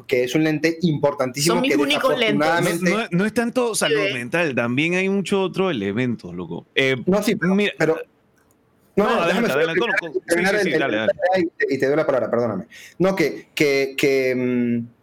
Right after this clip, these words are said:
Speaker 1: que tú estás viendo todo a través del lente de la salud mental me parece un lente importantísimo porque muchos lo obviamos. El caso mío de Lemoski es un excelente ejemplo, ¿sí? Ah, el, el
Speaker 2: Mm.
Speaker 1: tema ahí es en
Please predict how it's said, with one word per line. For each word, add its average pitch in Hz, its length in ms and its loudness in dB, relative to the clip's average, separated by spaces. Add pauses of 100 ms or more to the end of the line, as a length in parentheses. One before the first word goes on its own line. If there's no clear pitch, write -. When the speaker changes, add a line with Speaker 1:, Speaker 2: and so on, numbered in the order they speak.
(340)
Speaker 1:
que 170 120 2
tú 196 80 2
estás 196 160 2
viendo 208 180 2
todo 214 100 2
a 202 60 0
través 160 140 2
del 175 80 2
lente 185 160 2
de 170 60 2
la - 40 0
salud 143 160 2
mental 160 200 2
me 180 40 2
parece 139 200 0
un 151 40 2
lente 156 140 0
importantísimo 151 500 0
porque 123 200 -2
muchos 127 280 0
lo 120 100 2
obviamos. 113 460 -2
El 117 100 -2
caso 123 240 0
mío 143 160 2
de 127 80 2
Lemoski 110 400 -4 (120)
es 107 140 -6
un 120 140 0
excelente 120 420 -2
ejemplo, 101 280 -6 (240)
¿sí? 139 300 0 (420)
Ah, 151 100 2 (220)
el, 214 200 2
el - 80 2
Speaker 2:
Mm. - 40 -2
Speaker 1:
tema 165 180 2
ahí 180 120 2
es 185 360 -4 (760)
en 156 400 0